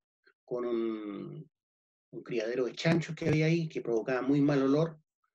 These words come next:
eh, al pueblo de Freirina, cerca de Huasco. Y también, eh, ¿por qué? Porque tenían cincuenta mil, cien mil chanchos viviendo en menos de una hectárea, que generan orines, ¿cierto? Que generan purines. Los purines son la caca de los,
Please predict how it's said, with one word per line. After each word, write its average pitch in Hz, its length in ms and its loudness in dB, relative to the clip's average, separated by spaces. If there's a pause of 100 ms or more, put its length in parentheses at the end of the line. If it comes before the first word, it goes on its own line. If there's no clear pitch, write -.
(420)
eh, 90 340 -8
al 95 200 -6
pueblo 135 300 6
de 127 40 0
Freirina, 147 480 2
cerca 135 300 -4
de 120 100 0
Huasco. 151 480 -4 (560)
Y 131 80 -6
también, 160 340 4
eh, 139 520 2
¿por - 160 -2
qué? 175 120 2
Porque 139 140 4
tenían 131 420 4 (380)
cincuenta 131 600 0
mil, 160 300 8
cien 123 320 -2
mil 165 220 6
chanchos 170 380 0
viviendo 156 400 6
en 139 120 8
menos 160 240 8
de 165 80 6
una 165 120 8
hectárea, 170 640 4 (280)
que 165 120 -14
generan 117 520 -2 (180)
orines, 160 520 4
¿cierto? 160 340 -2
Que - 100 -12
generan 113 440 -10
purines. 147 540 4
Los 131 100 0
purines 127 380 -2
son 113 300 -6
la 98 220 -4
caca 156 340 2
de 139 80 2
los, 139 120 2